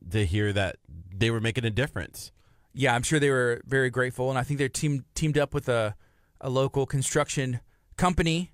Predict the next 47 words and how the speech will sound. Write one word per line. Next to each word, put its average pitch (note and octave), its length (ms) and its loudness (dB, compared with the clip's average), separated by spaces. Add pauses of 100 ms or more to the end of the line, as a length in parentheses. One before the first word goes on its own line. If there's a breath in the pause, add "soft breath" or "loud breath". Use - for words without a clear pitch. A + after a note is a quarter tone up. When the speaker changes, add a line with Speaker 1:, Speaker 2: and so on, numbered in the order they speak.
(120)
Speaker 2:
to, C3+ 400 2
to C#3+ 140 -4
make C3+ 160 0
sure D3 140 -2
that C3 100 -2
that's C3 220 0
gonna C#3 180 -2
happen. C3+ 380 -2
So, A2+ 220 0 (600 loud breath)
um, B2+ 360 0 (140)
again, E3+ 340 2
you F3 100 -2
know, F3 120 2
let G3 180 2
us - 180 -2
know. D3 520 2
We D#3+ 140 2
know, E3 180 4
we E3 120 -4
saw E3 200 0
Missus D#3 240 -2
Marhoff C3 420 2
on B2+ 140 0
here, B2 200 0
and A#2+ 120 -2
she C#3 200 2
had, C3 120 0 (240)
as B2 180 -4
well, A#2+ 460 2 (220)
had B2 140 0
mentioned B2 340 0
that A2+ 160 2 (220 soft breath)
they're D#3 160 4
not F#3 220 2
fully D3 220 4
recovered C3+ 340 0
from B2+ 220 -4
Harvey. A#2+ 420 0
You C#3 100 -4
know, C#3 120 4
there's C#3 180 2
things D#3+ 220 2
that D3 100 0
they C#3+ 100 2
haven't C3+ 280 2
done, C3+ 260 2
and, A#2 160 -2